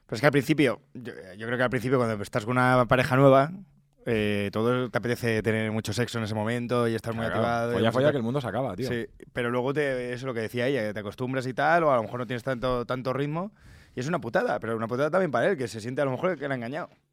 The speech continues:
Speaker 2: Ya. Yo creo que, que este es un, uno de los focos de, de problemas de, de una pareja clásico.
Speaker 1: Sí. ¿Tú crees que ahí se debería abrir la pareja?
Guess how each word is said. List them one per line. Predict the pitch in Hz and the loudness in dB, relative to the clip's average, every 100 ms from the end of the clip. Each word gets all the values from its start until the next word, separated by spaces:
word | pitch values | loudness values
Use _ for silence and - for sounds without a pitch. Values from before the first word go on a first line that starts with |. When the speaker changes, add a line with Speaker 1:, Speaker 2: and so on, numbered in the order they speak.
| - | -10
Speaker 2:
Ya. | 95 87 - - - | -8 -8 -12 -20 -6
Yo | 127 | -2
creo | 160 175 | 0 0
que, | 170 147 135 | 0 -2 -2
que | 127 113 107 107 | -2 0 0 -2
este | 107 | -4
es | 135 | -6
un, | 139 131 139 | -4 -4 -4
uno | 131 | -4
de | 131 | -2
los | 127 - | -2 -4
focos | 113 131 | -4 -2
de, | 120 110 104 95 85 - _ | 0 0 0 -2 -6 -14 _
de | - 101 101 | -14 -6 -6
problemas | 95 98 104 123 120 | -4 -4 -2 -4 -4
de, | 107 98 95 92 92 | -4 -4 -4 -6 -8
de | 101 | -6
una | 107 98 | -6 -4
pareja | 101 101 131 127 117 98 85 - _ _ - | -4 -4 -2 0 0 -2 -6 -14 _ _ -12
clásico. | 80 71 92 - - _ _ _ | -10 -8 -10 -16 -20 _ _ _
Speaker 1:
Sí. | - 95 - _ _ - | -14 -14 -16 _ _ -8
¿Tú | 135 | -2
crees | 147 143 | -2 0
que | |
ahí | 135 131 | 0 0
se | 127 | 0
debería | 120 117 120 117 | 0 0 0 0
abrir | 113 | -2
la | 113 | -4
pareja? | 107 120 104 | -4 -6 -10